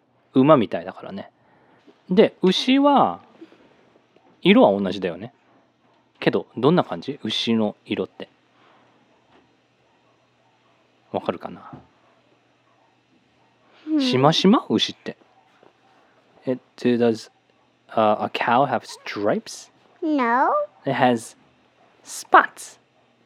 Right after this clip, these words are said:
Speaker 1: スポットがいっぱいあるよね。
Speaker 2: Yeah.
Speaker 1: 黒いパーンって、白いパーンっ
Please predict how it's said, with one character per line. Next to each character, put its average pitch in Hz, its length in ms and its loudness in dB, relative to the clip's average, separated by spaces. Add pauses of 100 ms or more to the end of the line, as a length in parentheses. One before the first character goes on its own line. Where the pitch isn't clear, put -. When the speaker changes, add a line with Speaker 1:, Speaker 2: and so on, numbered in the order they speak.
(840)
Speaker 1:
ス 302 200 -4
ポ 381 60 0
ッ - 60 0
ト 131 100 2
が 107 80 0
い 101 40 -2
っ 98 40 -10
ぱ 110 160 2
い 107 40 4
あ 104 40 0
る 98 60 -6
よ 85 80 -12
ね。 98 240 -14
Speaker 2:
Yeah. - 40 -20 (220)
Speaker 1:
黒 156 260 2
い 107 60 -2
パ - 180 -16
ー - 180 -2
ン - 20 -12
っ - 40 -14 (220)
て、 - 140 -20
白 147 280 -4
い 101 80 -10
パ - 220 -4
ー 190 40 -4
ン 160 40 -10
っ - 40 -16